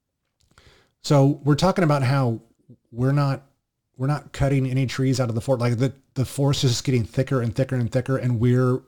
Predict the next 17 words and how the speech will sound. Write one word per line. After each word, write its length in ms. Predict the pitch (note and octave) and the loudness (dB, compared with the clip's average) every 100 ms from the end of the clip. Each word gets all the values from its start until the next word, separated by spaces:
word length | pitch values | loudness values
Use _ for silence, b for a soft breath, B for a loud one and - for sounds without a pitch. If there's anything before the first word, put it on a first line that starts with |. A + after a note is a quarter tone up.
| - | -6
we're 220 | B2 C3+ | 0 2
being, 280 | B2+ C#3 C3 | 4 2 2
we're, 200 | C3 C#3 - B B | 0 -2 -6 B B
we're 120 | D3+ | 4
like 180 | F3 F3 | 4 4
the 100 | C#3 | 2
rangers 580 | B2+ C#3+ C3+ C#3+ B2+ | 4 4 4 4 2
being 260 | A#2 B2+ B2+ | 0 0 0
forced 380 | A2+ B2 B2+ - | 0 0 0 0
to 60 | B2 | 0
just 180 | B2+ | 0
manage 400 | B2 B2 B2+ B2+ | 0 0 0 0
more 360 | A2+ A#2 B2 C3 | 2 2 4 4
and 100 | C3 | 2
more 240 | B2+ A#2+ A#2 | 2 0 0
trees. 640 | - A#2 B2 D3+ D#3+ - b b b b b b _ | -2 0 2 2 -2 -8 b b b b b b _
Um, 520 | A2+ G#2+ G#2+ A2 G#2+ | -8 -4 -4 -4 -6